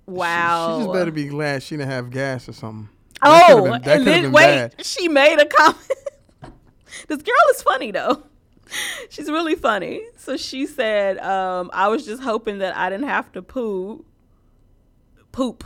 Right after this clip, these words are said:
Speaker 1: she said. "I ho-, I was hoping that I didn't have to poop because my head <laughs> would have exploded." <laughs> Oh my God.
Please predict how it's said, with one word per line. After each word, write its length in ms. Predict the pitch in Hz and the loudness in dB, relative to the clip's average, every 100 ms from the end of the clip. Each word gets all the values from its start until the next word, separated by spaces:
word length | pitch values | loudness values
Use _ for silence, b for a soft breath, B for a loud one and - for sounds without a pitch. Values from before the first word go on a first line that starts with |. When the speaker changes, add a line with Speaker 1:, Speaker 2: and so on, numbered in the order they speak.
| - | -20
Speaker 1:
she 180 | - 202 | -18 -14
said. 340 | 208 165 156 156 | -8 -6 -4 -2
"I 100 | 269 | 2
ho-, 200 | 254 - | 2 4
I 100 | 233 | 2
was 100 | 233 | 4
hoping 260 | 294 294 277 | 4 2 0
that 140 | 233 | 0
I 120 | 214 240 | 0 -2
didn't 120 | 392 | -4
have 180 | 226 - | -6 -6
to 100 | 202 | -12
poop 440 | - 269 233 - b b _ | -6 -6 -6 -12 b b _
because 520 | 269 294 226 196 214 | -10 -2 0 0 -2
my 200 | 214 202 | -2 -4
head 440 | 262 247 240 226 247 | -2 0 0 -2 -6
<laughs> 40 | - | -10
would 260 | 233 285 | 0 0
have 140 | 277 262 | 0 -6
exploded." 960 | 277 - - 494 - 311 494 - - | -6 -10 -8 -6 -2 -2 0 -2 2
<laughs> 0 | 339 - 254 - - 196 262 - 226 - 240 262 254 - - - - - - 254 _ - - - 339 _ _ _ _ _ _ _ B 659 679 622 539 480 440 _ | 2 6 4 6 4 6 6 6 6 6 4 2 0 0 -2 -2 -6 -14 -14 -16 _ -18 -16 -18 -18 _ _ _ _ _ _ _ B -18 -16 -16 -16 -18 -20 _
Oh 960 | - 247 269 285 294 294 285 285 294 294 | 4 8 10 10 10 10 10 8 6 2
my 200 | 233 202 | -4 -6
God. 720 | 185 143 139 147 151 151 160 | -4 -4 -4 -2 -2 -4 -4